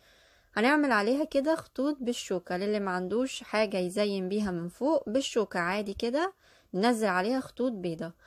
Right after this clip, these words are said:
واللي عنده ال-، يعني الأداة دي زي اللي عندي دي كده، يعمل بيها خطوط من فوق. يعني ما توقفوش نفسكوا على حاجة، عادي اللي عنده أي حاجة يستخدمها.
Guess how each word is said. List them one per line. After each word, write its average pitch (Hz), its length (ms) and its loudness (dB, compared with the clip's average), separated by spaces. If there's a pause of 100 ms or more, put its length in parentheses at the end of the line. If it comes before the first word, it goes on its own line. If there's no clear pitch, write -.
(260)
واللي 302 220 6
عنده 294 300 2
ال-، 240 340 -2
يعني 196 220 -4
الأداة 185 340 -2
دي 220 180 -2
زي 196 160 -4
اللي 175 140 -6
عندي 233 320 -4
دي 269 140 -6
كده، 302 400 -2 (260)
يعمل 226 340 4
بيها 208 260 0
خطوط 190 500 -6
من 214 200 -4
فوق. 160 280 -8 (2750)
يعني 226 260 2
ما 190 80 0
توقفوش 214 640 -4
نفسكوا 214 460 -4
على 175 220 -2
حاجة، 254 420 0
عادي 214 600 -2
اللي 185 160 -2
عنده 196 380 -4
أي 262 220 0
حاجة 247 240 -2
يستخدمها. 196 760 -4